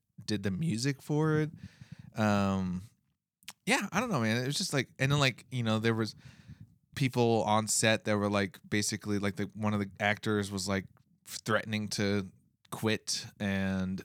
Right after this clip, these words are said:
but it just ended up getting done, and it was only made for, like,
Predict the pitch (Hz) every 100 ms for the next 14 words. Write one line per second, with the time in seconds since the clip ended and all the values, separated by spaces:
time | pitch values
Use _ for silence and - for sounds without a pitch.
0 | - 104 87 _ _ - - 104 98 98
1 | 101 104 - 104 104 101 98 101 101 98
2 | 95 - - - - 107 80 113 113 117
3 | 104 98 101 101 107 98 95